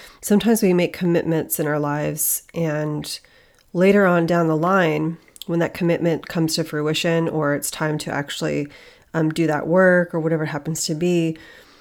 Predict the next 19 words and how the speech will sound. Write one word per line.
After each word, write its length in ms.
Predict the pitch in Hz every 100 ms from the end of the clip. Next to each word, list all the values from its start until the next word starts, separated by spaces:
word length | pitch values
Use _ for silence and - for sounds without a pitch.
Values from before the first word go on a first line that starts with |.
| _ -
sometimes 440 | - 202 190 226
we 100 | 196
get 140 | 175 151
to 100 | -
that 140 | 165
place 400 | - 180 170 -
and 460 | - 165 160 160 160 - -
it's 240 | 175 -
not 120 | 185
really 200 | - 180
a 120 | 165 165
fit 260 | - 190
anymore. 540 | 160 151 143 131 135 - -
It's 120 | 175 -
not 100 | 160
an 80 |
energetic 440 | 156 160 160 170 175
fit, 420 | - 170 165 -
or, 580 | 180 156 151 147 147 147